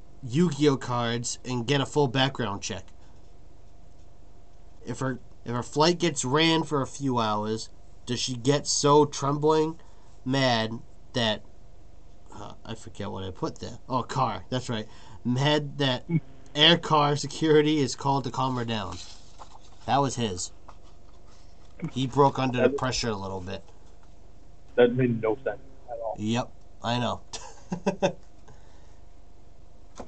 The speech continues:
Speaker 1: But so far, I think, Swords, you got the winner for the best one so far.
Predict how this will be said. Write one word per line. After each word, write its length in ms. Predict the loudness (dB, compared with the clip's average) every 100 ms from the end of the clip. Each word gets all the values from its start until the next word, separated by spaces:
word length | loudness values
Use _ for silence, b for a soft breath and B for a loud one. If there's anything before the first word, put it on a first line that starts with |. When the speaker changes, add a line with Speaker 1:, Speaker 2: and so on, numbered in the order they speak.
| -12 -14 -14 -14 -14 -14 -14 -14 -12 -10
Speaker 1:
But 160 | -8 -2
so 160 | 0
far, 360 | 0 6 8 8
I 60 | 6
think, 260 | 2 0 2
Swords, 380 | 2 2 2
you 80 | 2
got 140 | 2 2
the 80 |
winner 340 | 2 4 4 2
for 80 | 0
the 100 | -4
best 280 | -4 -4 -4
one 200 | -4 -4
so 200 | -6 -6
far. 320 | -6 -6